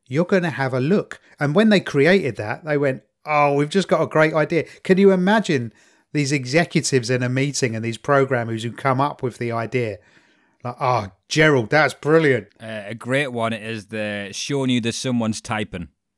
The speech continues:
Speaker 1: Yes.
Speaker 2: 'Cause it's all about creating engagement. That was a
Speaker 1: Yeah.
Speaker 2: very smart one. Genius,
Speaker 1: That's brilliant.
Speaker 2: that.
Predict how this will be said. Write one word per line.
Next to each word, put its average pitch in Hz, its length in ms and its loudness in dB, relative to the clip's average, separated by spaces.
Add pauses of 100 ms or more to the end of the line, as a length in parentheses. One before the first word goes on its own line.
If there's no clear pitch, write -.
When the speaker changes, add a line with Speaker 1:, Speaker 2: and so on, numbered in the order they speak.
(720)
Speaker 1:
Yes. 131 500 -4 (580)
Speaker 2:
'Cause 123 160 -6
it's 95 120 -10
all 120 160 0
about 113 360 -2
creating 113 320 -4
engagement. 101 560 -4
That 110 140 -6
was 101 140 -8
a 131 40 -4
Speaker 1:
Yeah. 185 240 4
Speaker 2:
very 104 280 -2
smart 90 420 -8
one. 87 200 -12
Genius, 107 400 -2
Speaker 1:
That's 120 120 -8
brilliant. 175 440 4
Speaker 2:
that. - 60 -20